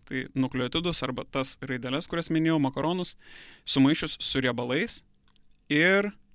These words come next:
tokią sistemą taip verdant, išdžiovinant, sukoncentruojant ir vėl sudrėkinant. Per kelis tokius ciklus galim gaut, e, vat, e, tokią,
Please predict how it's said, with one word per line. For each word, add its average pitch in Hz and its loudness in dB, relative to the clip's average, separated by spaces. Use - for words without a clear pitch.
tokią 165 -2
sistemą 147 0
taip - -20
verdant, 151 0
išdžiovinant, 143 -2
sukoncentruojant 143 -4
ir 135 -2
vėl 147 2
sudrėkinant. 131 -2
Per 147 2
kelis 139 0
tokius 202 -4
ciklus 160 0
galim 139 4
gaut, 139 2
e, 143 -8
vat, 131 -2
e, 131 -6
tokią, 143 -2